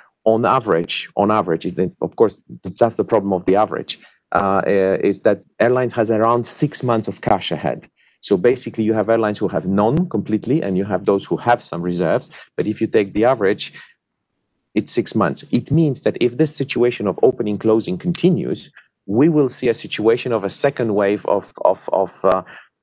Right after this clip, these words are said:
handing, uh, I mean, I know, going to the shareholders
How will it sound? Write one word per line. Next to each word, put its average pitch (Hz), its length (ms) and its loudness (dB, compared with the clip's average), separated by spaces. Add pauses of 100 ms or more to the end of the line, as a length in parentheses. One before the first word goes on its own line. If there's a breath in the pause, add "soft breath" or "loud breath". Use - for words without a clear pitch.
handing, 117 560 0
uh, 95 440 2
I 92 80 2
mean, 95 260 0
I - 60 -2
know, 87 160 2
going 120 440 2
to 101 100 -6
the 92 120 -2
shareholders 95 720 0